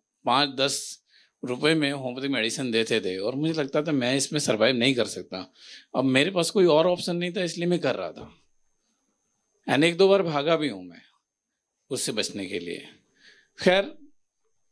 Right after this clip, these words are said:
कभी-कभी हम नहीं चाहते हैं, परंतु अपने प्रारब्ध वहाँ हमें ले आते हैं।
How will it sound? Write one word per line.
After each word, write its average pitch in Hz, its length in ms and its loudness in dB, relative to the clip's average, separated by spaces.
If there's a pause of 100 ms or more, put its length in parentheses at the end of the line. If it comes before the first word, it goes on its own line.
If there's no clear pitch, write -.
(120)
कभी-कभी 170 500 2
हम 156 160 -2
नहीं 151 240 0
चाहते 151 300 0
हैं, 170 120 -4
परंतु 143 300 -2
अपने 147 200 0
प्रारब्ध 135 460 2
वहाँ 127 360 -2
हमें 113 180 -2
ले 107 180 2
आते 107 260 2
हैं। 107 300 -12